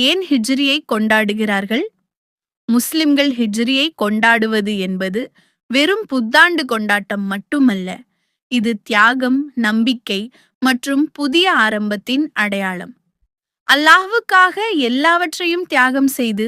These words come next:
ஒரு புதிய வாழ்க்கையை தொடங்கியதன் நினைவாக இதை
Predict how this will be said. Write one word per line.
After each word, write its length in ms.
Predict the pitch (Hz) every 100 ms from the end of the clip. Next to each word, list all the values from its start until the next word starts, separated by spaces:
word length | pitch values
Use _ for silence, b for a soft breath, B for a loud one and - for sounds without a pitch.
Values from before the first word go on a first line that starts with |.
| 254
ஒரு 180 | 254 226
புதிய 440 | 208 254 247 320 359
வாழ்க்கையை 560 | 254 220 233 240 226 220
தொடங்கியதன் 720 | - 220 220 240 226 220 214 202
நினைவாக 640 | 196 202 226 214 202 196 220 b b -
இதை 260 | 240 214